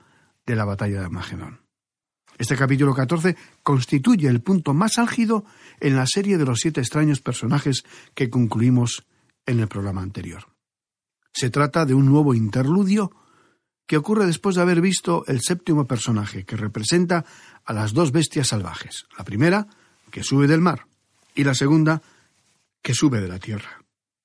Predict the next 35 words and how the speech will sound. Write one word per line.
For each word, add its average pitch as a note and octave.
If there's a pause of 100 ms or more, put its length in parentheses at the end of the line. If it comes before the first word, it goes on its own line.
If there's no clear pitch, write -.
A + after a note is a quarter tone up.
(280)
Ambas C#3+
deben D3
ser D3+
consideradas D3 (400)
conjuntamente, B2 (420)
como B2+
una E3+
especie D3
de A#2+
hermanos D3
gemelos D#3+
siameses E3+ (320)
en -
los -
cuales A3
apenas G#3
podemos F3+
distinguir D3+ (300)
dónde F3+
acaba D#3
uno D#3+ (540)
y B2+
dónde B2+
comienza G#2
el F#2
otro. - (960)
Al D3
igual F#3
que G3+
los F#3
siete F3+
personajes E3+
que C#3+
ya D3
hemos C#3+